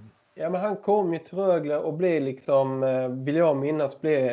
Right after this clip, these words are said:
eh, sjuk i samband med, eh, inför premiären, alltså, i de veckorna. Och så kom sen liksom inte tillbaka, utan han,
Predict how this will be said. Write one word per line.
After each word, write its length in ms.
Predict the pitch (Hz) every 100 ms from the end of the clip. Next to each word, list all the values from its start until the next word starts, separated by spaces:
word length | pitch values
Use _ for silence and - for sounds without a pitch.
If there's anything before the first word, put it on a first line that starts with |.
| 117 123
eh, 300 | 110 113 127
sjuk 360 | 170 151 131 120
i 40 |
samband 480 | - 139 143 123 120
med, 360 | 120 120 120
eh, 760 | - - - - - - - 151
inför 340 | 147 131 -
premiären, 1040 | 117 - 123 135 170 120 120 123 117 117 113
alltså, 500 | - 120 123 120 113
i 220 | 110 117
de 260 | 151 135
veckorna. 460 | 123 139 - 110 117
Och 100 | 123
så 80 | -
kom 280 | 180 135 120
sen 220 | 165 143
liksom 260 | 120 127
inte 140 | 143 -
tillbaka, 640 | - 127 170 113 110 - 120
utan 220 | 120 135
han, 200 | 151